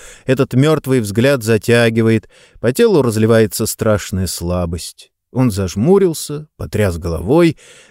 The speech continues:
подумал о маме. Она сейчас стоит посреди комнаты, уронив испачканные глиной руки, а в доме много людей,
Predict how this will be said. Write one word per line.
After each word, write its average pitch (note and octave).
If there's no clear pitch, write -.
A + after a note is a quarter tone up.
подумал C3+
о C3
маме. B2+
Она A2
сейчас B2
стоит A#2
посреди A2+
комнаты, A#2
уронив A2+
испачканные G#2+
глиной G#2
руки, B2
а A2
в G#2
доме D3
много B2
людей, G#2